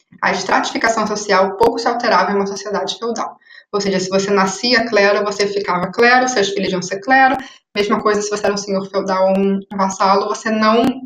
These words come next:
tinha muito como mudar de classe social na época do feudalismo.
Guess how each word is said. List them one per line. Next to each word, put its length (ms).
tinha 240
muito 300
como 180
mudar 420
de 140
classe 320
social 340
na 140
época 220
do 160
feudalismo. 520